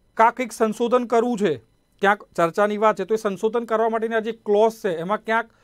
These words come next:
ખેડૂતોની માંગણી અને સરકારની જે માંગણી છે, એ સેટ નહીં થાય. એટલે ક્યાંક પાછા જ લેવા પડશે કાયદા. અને એમને એમ પણ કીધું કે કદાચ આવનારા સમયમાં સરકાર કાયદા પાછા પણ લેશે અને ખેડૂતોને ખૂબ જ બહોળા પ્રમાણમાં નુકસાન પણ થવાનું છે, એવી પણ વાત કરી.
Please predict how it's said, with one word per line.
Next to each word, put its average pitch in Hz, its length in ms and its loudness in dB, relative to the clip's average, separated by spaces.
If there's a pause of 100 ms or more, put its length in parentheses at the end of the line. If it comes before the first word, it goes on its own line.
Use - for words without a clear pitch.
(140)
ખેડૂતોની 226 420 0
માંગણી 233 340 -2
અને 233 120 -4
સરકારની 214 520 0
જે 220 80 0
માંગણી 202 340 -2
છે, 233 80 -6
એ 233 60 -4
સેટ 196 340 -2
નહીં 143 160 -8
થાય. 113 200 -12 (600)
એટલે 214 160 4 (360)
ક્યાંક 233 300 2
પાછા 220 360 4
જ 196 60 -2
લેવા 175 160 4
પડશે 160 260 -2
કાયદા. 127 400 -8 (320)
અને 185 220 -4
એમને 196 220 2 (100)
એમ 208 140 4
પણ 254 180 2
કીધું 202 180 0
કે 208 80 -2
કદાચ 208 160 0
આવનારા 202 320 0
સમયમાં 202 320 -6
સરકાર 208 320 -4
કાયદા 185 300 -2
પાછા 208 380 2
પણ 214 160 -2
લેશે 151 300 -8 (460)
અને 226 320 0
ખેડૂતોને 240 540 -4
ખૂબ 220 260 0
જ 226 120 0
બહોળા 185 280 4
પ્રમાણમાં 220 380 0
નુકસાન 226 420 2
પણ 208 180 -2
થવાનું 143 400 -4
છે, 139 100 -12
એવી 202 140 -4
પણ 220 160 -2
વાત 156 180 0
કરી. 131 200 -12